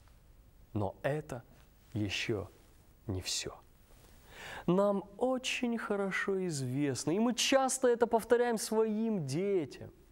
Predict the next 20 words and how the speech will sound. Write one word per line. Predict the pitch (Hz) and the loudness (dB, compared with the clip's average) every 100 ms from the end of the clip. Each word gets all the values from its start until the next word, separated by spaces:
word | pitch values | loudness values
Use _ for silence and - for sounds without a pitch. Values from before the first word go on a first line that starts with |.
| - - - - | -20 -20 -16 -6
что | - 175 170 | 0 2 4
родители | 175 147 170 180 - 98 - _ - - 175 | 2 0 -4 -8 -10 -12 -16 _ -18 -6 4
никогда | 214 214 233 196 240 233 | 4 6 4 6 4 4
не | 226 | 0
будут | 220 208 - | -2 -4 2
просить | 220 202 - 233 226 | 2 2 -4 -4 -4
своих | - - 180 185 175 | -6 -4 -4 -2 -2
детей – | 147 147 - 107 87 90 - _ _ _ - | -4 -8 -8 -8 -8 -10 -20 _ _ _ -10
сделать | 113 113 147 180 175 175 | -6 -4 -4 -4 -6 -6
нечто | 170 170 - - | -6 -6 -8 -10
такое, | 151 143 - - 101 78 - - - - - - | -10 -12 -10 -6 -6 -8 -14 -20 -20 -20 -18 -6
от | 120 | -6
чего | - - 101 92 | -4 -6 -4 -6
им | 92 147 147 | -4 -6 -8
будет | 131 117 - - - - - - | -10 -12 -14 -16 -20 -20 -20 -20
плохо. | - 82 80 - - - - - - - - - - - - - | -12 -10 -8 -8 -10 -14 -18 -20 -20 -20 -20 -20 -20 -16 -14 -6
Если | 110 117 113 127 | 0 0 -2 -6
дети | 104 107 143 135 - - - - - | -4 -4 -4 -6 -10 -16 -20 -20 -12
будут | 92 107 123 135 | -6 -2 -4 -4
послушны | 139 - - 139 139 - - | -6 -6 -6 -6 -6 -6 -6